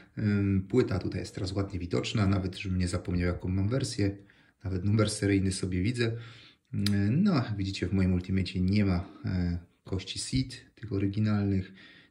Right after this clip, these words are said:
tylko jadę na tym emulowanym seedzie. Ym, no i co? Fajna całkiem budowa, e, w porównaniu z tymi, o których mówiłem wcześniej, to,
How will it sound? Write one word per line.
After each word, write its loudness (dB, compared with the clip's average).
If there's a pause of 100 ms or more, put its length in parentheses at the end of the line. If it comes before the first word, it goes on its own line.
tylko -6
jadę -4
na -2
tym -4
emulowanym 2
seedzie. -2 (800)
Ym, -2
no 0
i 2
co? 0 (960)
Fajna 0
całkiem -2
budowa, 2 (600)
e, 0
w -12
porównaniu 2 (540)
z -18
tymi, 0
o -8
których -8
mówiłem -4
wcześniej, -8
to, -10